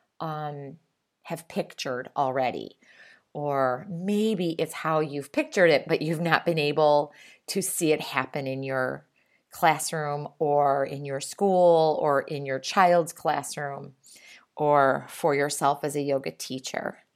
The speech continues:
So thank you, thank you for joining. Um, my name is Molly, as I said in the intro,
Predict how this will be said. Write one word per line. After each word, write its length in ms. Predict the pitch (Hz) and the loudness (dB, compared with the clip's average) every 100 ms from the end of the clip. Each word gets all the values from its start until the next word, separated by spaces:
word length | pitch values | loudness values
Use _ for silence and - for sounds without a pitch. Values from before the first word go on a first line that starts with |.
| _ - | _ -20
So 240 | - 170 151 | -6 -2 -2
thank 480 | - - 226 220 262 | -4 2 2 4 0
you, 80 | |
thank 300 | 254 202 180 | 0 0 0
you 160 | 202 202 | -4 -4
for 580 | 220 175 156 156 156 156 - _ _ | -2 0 2 2 0 -6 -20 _ _
joining. 720 | - 170 160 147 139 175 254 - - _ | 4 6 6 2 -2 -2 -8 -14 -20 _
Um, 460 | 175 160 156 156 160 _ - _ _ _ _ _ _ | 8 8 6 -2 -12 _ -20 _ _ _ _ _ _
my 180 | 175 170 | 6 8
name 220 | 180 185 | 8 6
is 140 | 226 233 | 4 6
Molly, 580 | 196 170 165 180 262 | 8 10 8 6 2
as 180 | - 180 | 0 0
I 100 | 175 | 0
said 600 | 190 165 151 147 160 190 - | 0 2 8 8 6 0 -2
in 160 | 180 185 | 0 0
the 220 | 214 214 | -2 4
intro, 800 | 180 165 - 160 143 135 147 | 4 4 0 4 4 6 4